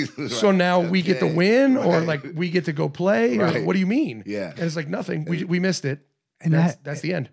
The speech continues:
Speaker 3: and I have, I have a, a question for you because, you know, you coach for, for a, a good length of time, multiple places, or staff at different places. I wanna hear kind of what you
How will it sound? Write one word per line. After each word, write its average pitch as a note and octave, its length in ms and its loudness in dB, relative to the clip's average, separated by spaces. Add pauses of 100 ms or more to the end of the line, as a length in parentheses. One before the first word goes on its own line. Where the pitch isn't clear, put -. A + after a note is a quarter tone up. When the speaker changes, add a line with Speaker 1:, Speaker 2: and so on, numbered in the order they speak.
Speaker 3:
and C#3 100 -4
I C#3 60 0
have, D3 340 2
I B2+ 40 -8
have C#3+ 280 0
a, B2 160 -4 (100)
a A#2+ 40 -6
question C3 380 -4
for A2+ 180 -4
you A#2 120 0
because, A#2 360 -6 (140)
you D#3+ 120 2
know, B2+ 140 2
you C#3 240 -2 (400)
coach F3 240 2
for, C#3 340 0
for C3 380 -4 (160)
a, D3 80 -8 (220)
a D3+ 80 -4
good D#3 200 2
length D3+ 280 0
of B2+ 100 -6
time, C3+ 480 -2
multiple C3+ 380 -4
places, B2+ 640 -4 (480)
or C3+ 100 0
staff D3 460 -2
at C3 60 -4
different A#2+ 300 -6
places. A#2+ 320 -6
I D3 100 -2
wanna F#3+ 200 0
hear D3 180 -2
kind D3 220 -6
of C3 80 -4
what B2+ 180 -6
you D3 240 0